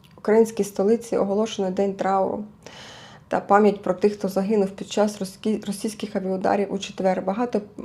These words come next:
відомо, що, тепер відомо, що загинуло щонайменше двадцять три людини, серед яких четверо дітей. Українські сили, сили пов-, повідомили, що Росія випустила майже шістсот дронів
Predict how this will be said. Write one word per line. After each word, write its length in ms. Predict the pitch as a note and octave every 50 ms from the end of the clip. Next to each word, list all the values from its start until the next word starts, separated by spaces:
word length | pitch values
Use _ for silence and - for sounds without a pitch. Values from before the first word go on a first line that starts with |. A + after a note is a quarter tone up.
| - - - -
відомо, 420 | G3+ G3 F3 G#3 A3 A3+ A3 G3
що, 420 | G3+ - - - F#3 F#3+ F#3 F3+ F#3 - - -
тепер 260 | - G#3+ - C4 B3
відомо, 340 | G#3 G#3 G3 A#3 A3+ G#3+ G3+
що 160 | G3+ - G3+
загинуло 440 | F#3+ G3 G3 F#3+ A#3 A3 G3+ F#3+ F#3
щонайменше 540 | F#3+ - - F3+ F#3 G3 G3 G#3 G#3 - F#3
двадцять 280 | F3+ F#3+ F#3 F#3 - -
три 120 | G#3 F#3
людини, 400 | F3+ F3+ F3+ - A#3 C4 B3 A3 B3+ - - - - - -
серед 300 | - - - G3 G3 F#3
яких 300 | F3+ F#3 - A3+ A3+ -
четверо 420 | - - G#3+ G3+ G#3 - G3 F#3+ F#3
дітей. 480 | F3+ F3+ F3+ - - - - G#3 - - - - - - -
Українські 540 | G3+ F#3+ G3+ A3+ B3+ C4 B3+ - - - G#3
сили, 280 | G#3 - B3 A#3 G#3
сили 300 | G#3 - - B3 A#3+ A3+
пов-, 240 | A3 A3 - G#3 G3+ - - -
повідомили, 580 | - A3+ G#3+ G#3 G3+ F#3+ G3 G#3 A#3+ B3 B3+ B3
що 220 | B3 - - F#3+
Росія 360 | F3 G3 F#3+ - - A#3+ A#3+
випустила 500 | G3+ F#3+ G#3 G#3 G#3 G#3 G#3 - G3+ G3
майже 320 | F#3+ F#3+ F#3+ G3+ G#3 G3 F#3+
шістсот 480 | F#3+ - - F#3+ - - - D#3+ D#3+
дронів 360 | E3+ E3 E3+ F3+ F3+ F3 F3+